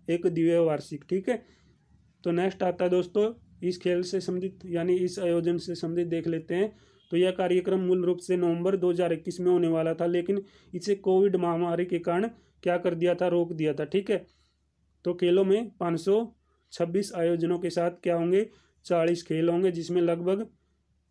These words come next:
क्या है, दस हज़ार प्रतिभागी क्या होंगे, शामिल होंगे, ठीक है। तो नेक्स्ट आता है दोस्तों, केंद्र सरकार ने पॉलिएस्टर से बने राष्ट्रीय ध्वज के निर्माण को क्या कर दी है, मंजूरी दी है, ठीक है, मंजूरी दे दी है। कौन से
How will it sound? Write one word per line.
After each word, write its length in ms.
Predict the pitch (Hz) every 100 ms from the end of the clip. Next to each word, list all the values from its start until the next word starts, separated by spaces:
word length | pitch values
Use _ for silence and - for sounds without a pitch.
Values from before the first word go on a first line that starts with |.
| _ 180
क्या 120 | 170
है, 160 | 190 170
दस 200 | 180 180
हज़ार 320 | 170 165 165
प्रतिभागी 560 | 165 160 175 170 160 170
क्या 160 | 170
होंगे, 200 | 160 180
शामिल 360 | 180 175 170 165
होंगे, 200 | 147 156
ठीक 240 | 151 202 220
है। 80 | 196 - _ _ _ _ _ _ _ _ _ _ _ _ _ _ _ _ _ _ _
तो 80 | 165
नेक्स्ट 300 | 175 185 -
आता 180 | 170 170
है 60 |
दोस्तों, 300 | 170 165 196 185
केंद्र 320 | 196 190 190
सरकार 380 | 180 170 165 170
ने 180 | 190 202 _ _ _ _ _ _ _ 185
पॉलिएस्टर 500 | 185 190 - 196 190
से 180 | 196
बने 200 | 180 175 175
राष्ट्रीय 380 | 165 - 185
ध्वज 260 | 175 180 156
के 120 | 175
निर्माण 360 | 170 165 170 170
को 80 | 170
क्या 180 | 165 165
कर 160 | 165 156
दी 140 | 156
है, 80 | 170
मंजूरी 420 | 175 170 170 175 156
दी 180 | 151
है, 140 | 147 131 - _ _ _ _
ठीक 200 | 196 202
है, 100 | 208 175 - _ _ 156
मंजूरी 420 | 160 175 180 185
दे 160 | 175
दी 140 | 165 175
है। 60 | 180
कौन 220 | 175 165
से 220 | 165 185